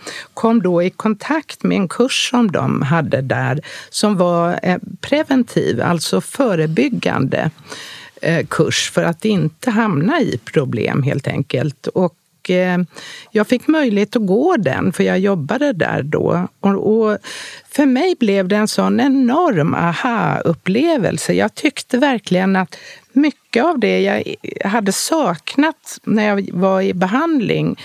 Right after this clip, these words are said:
fick jag klart för mig där. Eh, och den var helt forskningsbaserad, vilket jag också gillade. Och det, det, ja, jag blev eld och lågor verkligen och tyckte: "Det här måste vi använda i behandlingen också, för den här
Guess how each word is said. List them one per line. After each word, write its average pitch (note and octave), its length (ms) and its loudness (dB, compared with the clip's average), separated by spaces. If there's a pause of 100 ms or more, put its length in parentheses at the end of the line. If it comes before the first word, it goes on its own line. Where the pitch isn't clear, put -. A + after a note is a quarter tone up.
(240)
fick - 360 0
jag G#3 120 0
klart D#4 420 0
för C#3+ 240 0
mig E3 200 0
där. F#3 580 -2 (240)
Eh, D#3+ 420 -2 (320)
och A3+ 200 0
den D4 180 4
var D4+ 80 2
helt A3 300 0
forskningsbaserad, G3 1600 -2
vilket F#3 340 -2
jag G#3+ 140 2
också - 340 -4
gillade. E3 800 0 (280)
Och G#3+ 300 0 (1200)
det, - 400 -4
det, F2 420 0
ja, A3 260 0
jag A#3+ 200 0
blev C4+ 220 2
eld F3+ 440 0
och G3 120 2
lågor G#3 600 0
verkligen E3 520 0
och F#3 100 -2
tyckte: - 340 -2
"Det F#3 80 -4
här G#3+ 180 0
måste D4+ 320 -2
vi G3+ 80 2
använda G#3+ 800 0
i D#3+ 180 0
behandlingen F3 800 0
också, - 440 -2
för - 80 -16
den F3 160 2
här D4+ 160 0